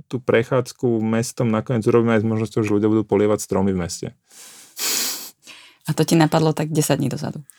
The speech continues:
Speaker 1: <laughs> Nie, asi mesiac. Ale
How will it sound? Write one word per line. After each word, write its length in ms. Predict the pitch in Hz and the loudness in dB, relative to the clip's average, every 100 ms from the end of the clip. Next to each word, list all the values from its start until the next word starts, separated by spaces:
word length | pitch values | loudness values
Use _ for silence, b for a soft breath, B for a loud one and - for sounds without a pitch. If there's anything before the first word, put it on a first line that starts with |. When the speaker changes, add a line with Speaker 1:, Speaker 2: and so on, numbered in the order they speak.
| _ - | _ 2
Speaker 1:
<laughs> 880 | 135 180 - 156 - - - - - 131 117 | 6 8 6 4 2 0 2 2 4 4 4
Nie, 400 | 117 117 117 113 | 4 2 2 -2
asi 240 | - 113 | -2 -2
mesiac. 400 | 98 104 - 113 - B B B B | 0 0 2 0 -2 B B B B
Ale 240 | 139 139 | 6 6